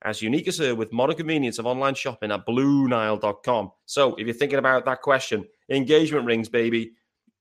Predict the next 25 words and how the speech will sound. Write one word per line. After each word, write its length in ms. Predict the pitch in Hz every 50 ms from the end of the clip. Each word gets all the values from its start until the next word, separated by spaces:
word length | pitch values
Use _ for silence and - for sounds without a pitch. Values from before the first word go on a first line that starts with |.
| _ -
Blue 160 | 120 135 151
Nile, 240 | 147 139 127 120 117
they've 120 | 113 113
got 180 | 113 113 110 -
simple 380 | - - 139 135 120 - 123 -
online 340 | - 120 123 117 117 110 110
tools 340 | 107 - 117 107 101 101 98
to 60 | -
let 140 | 113 117 -
you 60 | 90
choose 380 | - - - 120 113 110 107 110
the 60 | -
diamond 400 | 90 - 113 107 107 107 104 98
shape, 360 | - - - 143 175 202 180 - - - _ _ _ _
size, 840 | _ - - - - 165 135 127 120 117 131 160 208 214 - - - _ _ _ _ _
bigger 220 | - 113 104 104 104
is 100 | 98 92
better, 220 | 92 95 92 - _ _ _ _ _ _ _ _ -
and 300 | - 147 151 165 202 214
clarity, 560 | 214 220 196 156 135 127 127 131 135 143 - -
as 140 | 123 117 123
well 180 | 123 120 120
as 140 | 131 143 -
setting 260 | - 135 110 101 104 101
style. 400 | - - 104 90 87 87 -